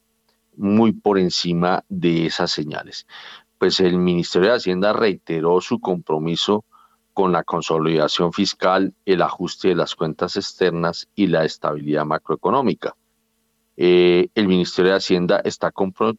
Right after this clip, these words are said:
comprometido con el cumplimiento de las metas establecidas en la regla fiscal y con la re-,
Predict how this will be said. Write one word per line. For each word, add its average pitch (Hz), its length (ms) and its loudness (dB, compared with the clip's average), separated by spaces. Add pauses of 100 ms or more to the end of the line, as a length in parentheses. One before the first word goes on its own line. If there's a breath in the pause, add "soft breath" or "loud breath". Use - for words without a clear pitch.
(200)
comprometido 104 840 0
con 196 240 2
el 170 120 -2
cumplimiento 123 760 -2
de 104 60 2
las 92 140 0
metas 92 380 -2
establecidas 90 680 0
en 104 120 2
la 85 100 2
regla 87 320 0
fiscal 101 480 0 (480)
y 131 120 2
con 117 260 2
la 107 80 2
re-, 101 340 2